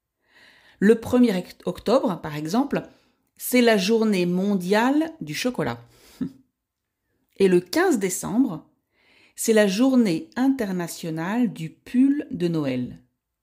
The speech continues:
Alors là, je crois vraiment qu'on a atteint un degré de stupidité absolue. Je veux dire par là que on est arrivé au point le plus haut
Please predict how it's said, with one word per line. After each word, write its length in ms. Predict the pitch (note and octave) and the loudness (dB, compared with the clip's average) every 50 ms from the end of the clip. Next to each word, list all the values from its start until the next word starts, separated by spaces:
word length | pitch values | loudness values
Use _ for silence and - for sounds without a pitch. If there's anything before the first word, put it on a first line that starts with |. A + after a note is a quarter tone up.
| _ _ _ _ - | _ _ _ _ -14
Alors 160 | - C3+ D3 | -10 -6 -4
là, 300 | D3+ E3+ F#3 - - _ _ _ _ _ _ _ _ _ _ _ _ | -4 -4 -4 -6 -10 _ _ _ _ _ _ _ _ _ _ _ _
je 140 | - C3+ D3+ | -10 -8 -6
crois 280 | D#3+ - - F#3 F3+ - | -6 -6 -8 -10 -10 -8
vraiment 800 | - D3 C3 B2+ C3+ D3+ E3+ E3 D#3+ D3+ D#3 F#3 B3 C4+ - - _ _ _ _ _ _ _ _ | -6 -6 -4 -2 0 0 0 0 0 -2 -2 -2 -2 -4 -6 -10 _ _ _ _ _ _ _ _
qu'on 240 | - - F3+ F3+ F3+ | -8 -4 -2 0 0
a 100 | F3 F3 | 0 0
atteint 540 | F3+ F#3 F#3+ F#3 - - G#3+ A3 A#3+ B3+ - - | 0 -2 -2 -4 -6 -6 -2 -2 -2 -2 -2 -4
un 120 | E3 D#3 | -6 -6
degré 580 | D3 C3+ D3 F#3 F#3+ D#3+ D3+ E3+ E3+ F3 F3 E3 | -4 -4 -4 -4 -4 -4 -4 -6 -4 -4 -4 -4
de 100 | C#3+ C#3 | -4 -8
stupidité 1040 | C3+ - - - G#3 G3 G#3 - F3 F3 - F3 E3 _ - G#3+ A#3 A#3 - - - | -12 -12 -12 -10 -10 -10 -8 -10 -14 -12 -12 -14 -12 _ -6 -6 -6 -6 -8 -10 -10
absolue. 680 | E3+ E3+ - - - - D#3 C#3 C3 C3+ C3 B2 - - _ _ _ _ _ _ _ _ _ _ _ _ _ _ _ _ _ _ _ _ _ _ - | -10 -10 -8 -8 -6 -2 -2 -2 -2 -2 -4 -8 -10 -16 _ _ _ _ _ _ _ _ _ _ _ _ _ _ _ _ _ _ _ _ _ _ -10
Je 100 | D3+ D3+ | -6 -4
veux 60 | D3+ | -2
dire 160 | E3 F#3 F3 | -2 -2 -2
par 160 | - D#3+ D#3 E3+ | -2 -4 -2 0
là 120 | G3+ G#3+ | 0 0
que 240 | G#3+ - F3+ D#3+ D#3+ - - - - _ _ _ - | 0 -2 -4 -4 -4 -6 -14 -20 -20 _ _ _ -6
on 160 | - F#3+ G3+ | -2 0 0
est 180 | G#3+ G#3 G#3+ A3+ | 0 0 0 0
arrivé 800 | A3 G#3 F#3+ G#3 G#3 G3+ F#3 F#3 G3+ G3+ F3+ D#3+ - - - - | 0 2 2 0 0 0 0 0 0 0 0 0 -4 -8 -6 -2
au 160 | G3 G#3 G#3 | 0 0 2
point 540 | G#3 G#3+ - - - G#3+ A3+ A3 G#3 F#3+ F3+ | 0 -2 -8 -12 -8 -4 -2 -2 0 0 -2
le 200 | E3+ E3+ F3 F3 | 0 0 0 -2
plus 440 | F3 - - - G3 G3 G3 G3 - _ _ - | -2 -4 -6 -6 -4 -4 -4 -6 -10 _ _ 2
haut 340 | A#3+ C4+ D#4 E4+ G4 F#4+ | 2 4 4 2 0 -4